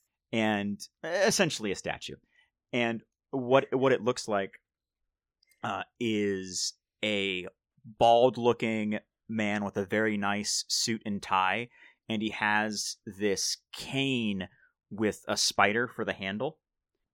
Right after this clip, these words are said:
And, uh, there's a placard,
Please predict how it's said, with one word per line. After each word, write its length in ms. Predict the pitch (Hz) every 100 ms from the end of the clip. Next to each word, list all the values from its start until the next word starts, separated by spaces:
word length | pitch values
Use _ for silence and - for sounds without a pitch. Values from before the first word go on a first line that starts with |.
| _ -
And, 560 | 117 110 104 98 95
uh, 300 | 104 95 87 - _ _ -
there's 260 | 113 113
a 60 | 120
placard, 840 | - - 147 156 - 101 87 80